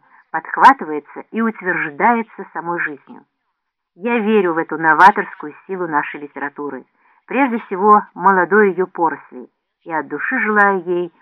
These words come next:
успеха. И верю в этот успех, вопреки всему, что тормозит и задерживает ее рост, вопреки всякой моде,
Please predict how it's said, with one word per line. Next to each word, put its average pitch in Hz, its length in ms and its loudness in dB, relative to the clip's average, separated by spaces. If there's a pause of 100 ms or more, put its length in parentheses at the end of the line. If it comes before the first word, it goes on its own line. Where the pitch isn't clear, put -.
(120)
успеха. - 680 -14 (460)
И - 80 -16
верю 220 400 4
в 196 60 2
этот 185 220 -2
успех, - 540 -10 (200)
вопреки 240 440 -4 (100)
всему, 262 300 0
что - 200 -6
тормозит 196 640 -4 (280)
и 233 120 -6
задерживает 190 720 -2
ее 170 220 -4
рост, 151 240 -8 (420)
вопреки 262 500 0 (100)
всякой 180 400 2
моде, 185 480 2